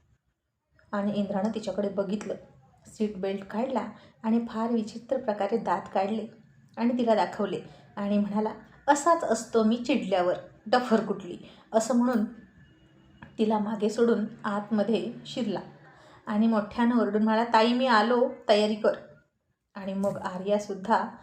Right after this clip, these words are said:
मागे आली आणि आता याला मनवण्यासाठी काहीतरी केलं पाहिजे, something special असं तिला वाटलं, कारण दिवाळी सुरू झाल्यापासून या दोघांचेच फटाके फुटत होते, तेही एकमेकांमध्ये.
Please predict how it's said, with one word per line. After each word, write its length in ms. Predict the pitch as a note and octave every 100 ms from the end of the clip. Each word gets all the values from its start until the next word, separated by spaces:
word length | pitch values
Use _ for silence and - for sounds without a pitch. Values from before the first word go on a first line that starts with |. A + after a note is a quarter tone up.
| - - _
मागे 320 | G#3+ G3 G3 -
आली 280 | G#3 G#3+ A3+ - _ _ _ _ _ _ _ -
आणि 200 | A3+ A3+
आता 420 | G#3 A3+ G#3+ G#3+ - - -
याला 400 | G#3+ G3+ G3+ A3+
मनवण्यासाठी 840 | G#3+ G3+ G3+ G#3+ G#3+ G3 F#3 G#3
काहीतरी 400 | G3+ G#3+ A#3 C#4
केलं 360 | - A3 F#3+ A#3
पाहिजे, 460 | A#3 F3+ G#3+ A#3 - - - -
something 340 | C#4+ B3+ D4 D4+
special 600 | - - G3+ - G#3+ G#3 -
असं 200 | - C4
तिला 180 | A3 F#3+
वाटलं, 320 | F#3 F#3+ G3+ - - _ _ _ _ _ -
कारण 260 | G3+ G3+ G#3
दिवाळी 360 | G3 G3 G#3+
सुरू 280 | A3 A3+ G#3+
झाल्यापासून 600 | G#3 G3+ G3+ A3+ A3+ G3+ - - - _ -
या 120 | A3+ G#3+
दोघांचेच 800 | G3+ G3 G#3 A3+ C4+ B3 - -
फटाके 360 | G3+ G#3 A3+
फुटत 300 | - G#3+ A#3
होते, 400 | A3 G#3+ G#3+ - - _ _ _ _ _ _ _ _ _ _ -
तेही 320 | C4+ A3+ A#3+
एकमेकांमध्ये. 680 | A3 A3 G#3 G3+ G3 F#3+ F#3